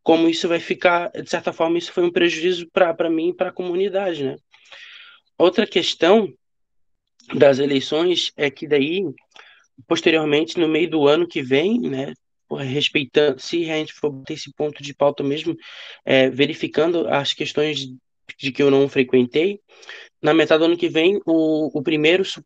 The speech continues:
o, o suplente, assim, que de-, depois de todos os votos, né, do, do,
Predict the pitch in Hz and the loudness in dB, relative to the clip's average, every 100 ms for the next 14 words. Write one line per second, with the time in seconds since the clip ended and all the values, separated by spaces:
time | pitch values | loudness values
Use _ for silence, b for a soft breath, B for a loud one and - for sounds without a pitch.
0 | _ 139 143 139 143 143 139 165 123 151 | _ -4 0 0 0 -2 -2 -2 2 2
1 | 185 175 - 170 - 143 - 135 143 - | 2 0 -2 -2 -2 -6 -6 -2 -2 0
2 | 165 160 160 165 156 143 127 139 151 147 | -2 0 -2 -2 -4 -8 -4 -2 -2 -2
3 | 135 131 131 127 120 120 - | 0 0 2 2 0 -4 -10